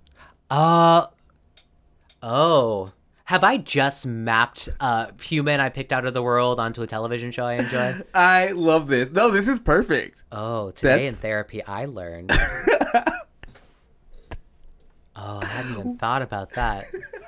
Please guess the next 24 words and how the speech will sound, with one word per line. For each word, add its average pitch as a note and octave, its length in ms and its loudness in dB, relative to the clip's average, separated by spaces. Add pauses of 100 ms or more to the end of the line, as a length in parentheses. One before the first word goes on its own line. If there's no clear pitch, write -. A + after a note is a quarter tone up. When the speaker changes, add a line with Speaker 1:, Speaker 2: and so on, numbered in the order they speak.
(500)
Speaker 1:
It's F#3+ 160 2
interesting, F#3 460 -2 (120)
'cause E3+ 160 -6
I E3 120 4
do, F3 440 0
so D3 240 0
one D#3+ 260 2
thing F3 240 -2
I C3 340 -2 (240)
enjoy B2+ 580 0
about A#2 300 -2
the - 40 -10
potential A#2 480 -10
of G2+ 120 -10
this G#2 160 -8
person G2+ 400 -10
and, F#2+ 100 -10
like, F#2+ 160 -8
getting G2 240 -10
to G2 100 -16
know G2 80 -10
this F#2+ 140 -10
person G2 280 -12
more F#2+ 280 -8